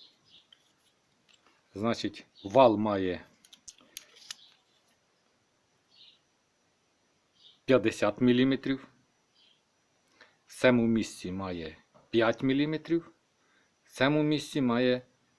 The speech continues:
п'ятнадцять міліметрів, п'ятнадцять міліметрів, отут,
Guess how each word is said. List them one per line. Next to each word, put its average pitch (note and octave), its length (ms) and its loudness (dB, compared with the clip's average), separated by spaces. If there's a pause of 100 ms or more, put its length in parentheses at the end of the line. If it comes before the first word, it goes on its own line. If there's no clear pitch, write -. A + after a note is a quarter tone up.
(600)
п'ятнадцять B2 580 0
міліметрів, F#2 440 -10 (100)
п'ятнадцять A2+ 480 -2
міліметрів, F2+ 680 -10
отут, - 440 -14